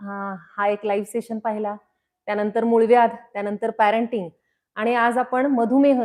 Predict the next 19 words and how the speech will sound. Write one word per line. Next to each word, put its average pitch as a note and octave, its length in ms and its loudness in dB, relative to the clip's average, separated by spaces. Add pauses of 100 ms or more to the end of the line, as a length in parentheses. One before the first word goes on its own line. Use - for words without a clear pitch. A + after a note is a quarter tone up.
या G#3 120 0
विषयावरचं G#3 600 -4
एक G3 160 -8
लाईव्ह F#3+ 240 -4
सेशन G3+ 380 -12
घेणार G3+ 200 -10
आहोत. G#3 200 -8 (540)
त्यामध्ये G#3+ 440 -2
जॉईन G#3 300 -2
झालेल्या A3+ 380 0
सगळ्या G#3+ 440 0
अर्हम G#3 400 -6
आयुर्वेदच्या G#3+ 480 -4
सबस्क्रायबर्सचं A3+ 800 -4
मी B3 100 -4
पुन्हा A#3 260 -4
एकदा A3+ 180 -4
स्वागत G#3+ 340 -2 (100)
करते. A#3 400 -10